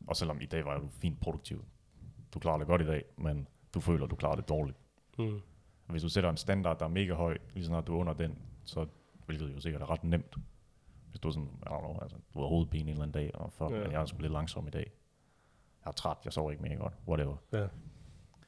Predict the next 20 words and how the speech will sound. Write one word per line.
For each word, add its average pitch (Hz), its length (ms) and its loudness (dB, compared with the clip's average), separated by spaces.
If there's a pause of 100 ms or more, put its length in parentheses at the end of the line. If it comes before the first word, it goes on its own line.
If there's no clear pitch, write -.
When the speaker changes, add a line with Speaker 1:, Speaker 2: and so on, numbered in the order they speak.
(320)
Speaker 1:
Og 82 80 -2
så, 78 300 2
øh, 71 240 -2
kan 78 100 -2
du 82 60 4
ikke 85 140 6
opnå 82 300 2
det, 78 160 0
du 76 100 0
har, 73 160 2
det 80 160 0
mål, 82 220 4
du - 60 -6
har - 60 -6
sat - 280 -2
for - 80 -2
dig - 100 -2
selv - 180 2
den - 200 -4
dag. - 160 -4